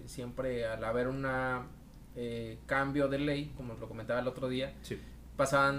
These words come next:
Speaker 1: un periodo de cinco años. Pero si detienes esos cambios de ley y, este,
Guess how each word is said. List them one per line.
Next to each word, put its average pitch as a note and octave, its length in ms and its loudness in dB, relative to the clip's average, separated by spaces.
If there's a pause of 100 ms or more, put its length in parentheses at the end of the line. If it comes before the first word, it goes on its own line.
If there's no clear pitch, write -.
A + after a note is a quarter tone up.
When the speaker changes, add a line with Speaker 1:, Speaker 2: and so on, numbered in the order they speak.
Speaker 1:
un C3+ 60 -4
periodo C3+ 260 6
de C3 60 4
cinco C3 320 2
años. C#3 360 -2 (480)
Pero D3+ 120 4
si D3+ 120 6
detienes F3 360 4
esos F3 260 0
cambios E3+ 280 2
de E3+ 100 4
ley E3+ 360 4
y, B2 460 0
este, A#2 680 -4